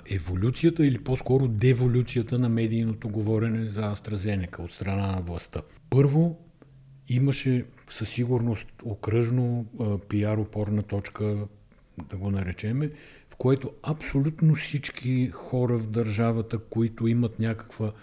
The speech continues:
функция, свързана с, а, медицина, вирусология, имунология,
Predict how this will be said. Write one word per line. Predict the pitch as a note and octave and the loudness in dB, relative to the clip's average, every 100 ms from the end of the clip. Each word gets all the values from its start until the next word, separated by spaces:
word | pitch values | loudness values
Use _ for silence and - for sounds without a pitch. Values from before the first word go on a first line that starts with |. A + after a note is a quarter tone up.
| - - | -20 -20
функция, | - - B2 A#2+ - G#2+ | -10 0 2 2 2 -2
свързана | - - A#2+ A2+ A2 A2 G#2+ | -2 -2 0 2 0 0 -2
с, | - A#2+ A2 - - | -2 -2 -2 -6 -4
а, | G#2+ G2 G2 | 0 0 0
медицина, | G2+ G2+ F#2+ F#2 - A#2 G#2+ | 0 0 -2 -6 -2 -2 -2
вирусология, | F2+ G2+ F#2 - G#2+ A#2 A#2 A2 G#2 | -2 -4 -6 -8 -4 -2 -2 0 0
имунология, | G2 G#2 G#2 G2+ A2 A#2+ G#2+ A2 G2 | 2 0 0 0 -2 -2 -2 0 0